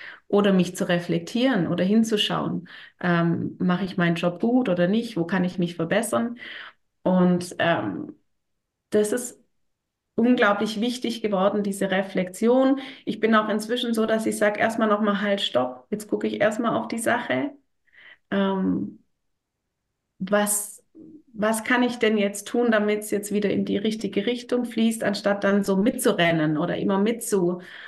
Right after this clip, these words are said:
ähm, schaffen, sag ich mal, dass man so, ja, im Hamsterrad mitrennt. <laughs> So. Und es ist wirklich schwierig, auch sich selbst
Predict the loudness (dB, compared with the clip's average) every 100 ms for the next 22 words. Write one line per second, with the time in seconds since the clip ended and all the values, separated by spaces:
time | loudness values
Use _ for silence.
0 | -18 -20 _ _ -2 2 2 2 2 2
1 | 0 -6 -6 -4 -2 -2 -4 -2 -4 -4
2 | -6 -6 -4 -4 -2 -2 -2 -4 -6 -12
3 | _ _ _ _ _ _ _ _ _ _
4 | _ _ _ -20 -12 0 2 2 2 0
5 | -2 -2 -2 -2 0 0 0 0 0 0
6 | -4 _ -14 -4 -2 0 0 0 0 -2
7 | -2 -12 -2 -2 0 -4 -4 -6 -6 -6
8 | -8 -12 -14 -18 _ 2 4 4 0 -4
9 | -6 -4 -2 2 2 2 -2 -2 0 2
10 | 2 0 -2 0 2 0 -8 -18 -20 -16
11 | -4 -2 0 4 4 4 -2 -12